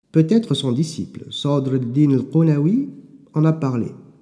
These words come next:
Mais ce terme a surtout été employé, comme l'a démontré Michel Chodkiewicz,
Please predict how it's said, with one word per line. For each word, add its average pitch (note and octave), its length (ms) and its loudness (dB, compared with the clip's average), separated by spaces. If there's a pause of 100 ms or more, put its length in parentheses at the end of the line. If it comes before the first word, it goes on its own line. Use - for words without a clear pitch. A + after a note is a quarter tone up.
(500)
Mais D3+ 140 4
ce D#3 160 2
terme G3+ 320 4
a C#3+ 60 4
surtout - 440 0
été D#3 180 2
employé, C#3 540 -2
comme C3 240 -2
l'a B2 200 -2
démontré C3 720 0
Michel B2+ 440 -2
Chodkiewicz, B2+ 920 -6